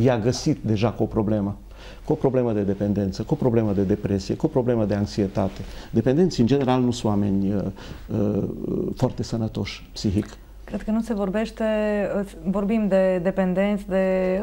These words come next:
Speaker 2: dar nu ne gândim și la faptul că se apropie, dacă nu este o criză economică, și mulți dintre oameni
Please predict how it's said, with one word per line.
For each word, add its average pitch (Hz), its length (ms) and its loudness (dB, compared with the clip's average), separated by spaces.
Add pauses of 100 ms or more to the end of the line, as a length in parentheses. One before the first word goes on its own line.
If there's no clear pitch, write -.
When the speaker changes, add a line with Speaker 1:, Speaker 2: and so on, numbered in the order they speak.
(160)
Speaker 2:
dar 202 160 0
nu 214 80 0
ne 220 180 0
gândim 202 340 0
și 214 220 -4
la 208 360 2
faptul 202 320 -4
că 196 460 0
se 208 80 -2
apropie, 208 880 0
dacă 185 240 0
nu 185 200 2
este 196 400 -2 (280)
o 185 40 2
criză 190 420 -2
economică, 196 640 0
și 196 180 -4
mulți 208 360 2
dintre 185 840 -2 (800)
oameni 185 600 0